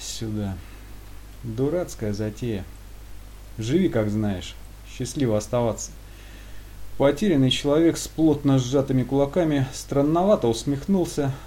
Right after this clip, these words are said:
развернулся на сто восемьдесят градусов и побрёл восвояси.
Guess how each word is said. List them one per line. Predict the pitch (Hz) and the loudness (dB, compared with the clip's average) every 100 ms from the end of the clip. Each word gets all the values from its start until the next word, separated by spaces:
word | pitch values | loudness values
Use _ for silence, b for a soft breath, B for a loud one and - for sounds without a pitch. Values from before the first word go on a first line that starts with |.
| B | B
развернулся | 131 156 202 233 208 - | 0 6 6 8 4 2
на | 123 | -2
сто | - 135 | 0 0
восемьдесят | 123 117 131 165 143 | 0 0 -2 -2 0
градусов | 170 160 131 127 - - - | 2 2 2 -2 -6 -10 -4
и | 240 | -2
побрёл | - 120 120 120 113 | 2 2 4 4 4
восвояси. | 104 - 107 101 101 | 2 -2 0 0 -2